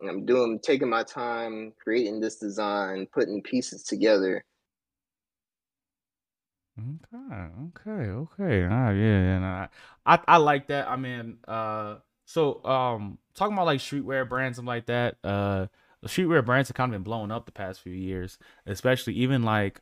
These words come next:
Speaker 2: on, like, fashion shows and something like that. Do you, you try, you trying to, you, uh, you gonna set up, like, an, uh, uh, you gonna try to set up for Eleven to be in a fashion show sometime?
Speaker 1: Shoot,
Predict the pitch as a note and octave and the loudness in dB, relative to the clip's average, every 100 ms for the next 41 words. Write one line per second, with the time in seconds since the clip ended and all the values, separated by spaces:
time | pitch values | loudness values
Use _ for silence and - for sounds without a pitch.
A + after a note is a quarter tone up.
0 | - G#2+ G#2+ G#2 G2+ F#2 D#2+ F#2+ - G#2 | -4 0 0 0 0 -4 -6 -6 -2 -4
1 | G#2+ G2 - F2 D#2+ E2+ - F2 E2+ D#2 | -4 -12 -10 -10 -10 -14 -14 -10 -8 -8
2 | - D2+ C#2 - - _ - G2 G#2+ C#2 | -8 -8 -8 -14 -20 _ 0 4 4 2
3 | G#2 G#2 A#2+ G#2 A2 A2+ G#2 - A2 - | 0 0 -2 -2 0 2 0 0 -4 -2
4 | G2+ G2 F#2+ G2+ A2 G2+ - G#2+ G2 F#2+ | -4 -2 -4 -4 -4 -4 -2 -2 -2 -2
5 | F#2+ F#2 F#2 D2 F#2 F2+ F2 E2+ G#2+ _ | -2 -2 -2 -2 -4 -4 -6 -8 -12 _
6 | _ _ _ - G#2+ G#2+ A2+ G#2 - G#2+ | _ _ _ -8 -4 -2 0 -2 -2 -4
7 | F#2+ G2+ G#2+ G#2 G2+ G#2+ G2 A2 A2+ B2 | -4 -2 -2 -2 -2 -4 -4 -4 -6 -6
8 | - G#2+ - A#2 A#2 A#2 B2+ - - _ | -8 -8 -6 -6 -6 -8 -10 -16 -20 _
9 | _ _ _ _ _ _ _ _ - - | _ _ _ _ _ _ _ _ -20 -18
10 | G2+ | -16